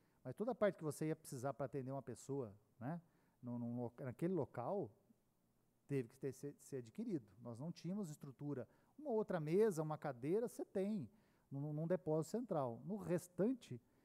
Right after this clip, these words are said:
você teve que comprar tudo, né? E tudo isso que nós compramos, inclusive tá no portal da transparência, né? É, tem todos os itens que foram comprados e todos os itens que foram destinados, né? Eu mesmo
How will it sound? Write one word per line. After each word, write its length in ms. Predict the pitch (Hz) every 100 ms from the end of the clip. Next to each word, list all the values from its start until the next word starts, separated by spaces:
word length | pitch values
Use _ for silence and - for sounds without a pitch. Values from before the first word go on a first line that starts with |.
| _ _
você 180 | 131 120
teve 220 | - 104
que 80 | 123
comprar 320 | 165 175 170
tudo, 280 | - 226 127 - _ _
né? 220 | - 127 156 _ _
E 60 | 135
tudo 220 | 202 240
isso 100 | -
que 60 |
nós 200 | 175 151
compramos, 680 | - 143 113 120 170 202 127
inclusive 320 | 117 123 120 147
tá 180 | 147
no 100 | 170
portal 300 | 175 135 131
da 120 | 120 120
transparência, 800 | 117 - 123 107 113 156 - 113
né? 200 | 131 190 _ _ _ _ _
É, 380 | 117 117 117 117 -
tem 120 | 135
todos 280 | 175 190 175
os 160 | 127
itens 240 | 165 160 127
que 40 |
foram 140 | 139
comprados 540 | 131 117 127 156 185 190
e 60 |
todos 260 | 202 214 190
os 40 |
itens 140 | 180 185
que 80 | -
foram 180 | 214
destinados, 640 | 214 220 - 226 147 123 101 - _
né? 180 | 107 135
Eu 100 | 143
mesmo 380 | 147 160 143 120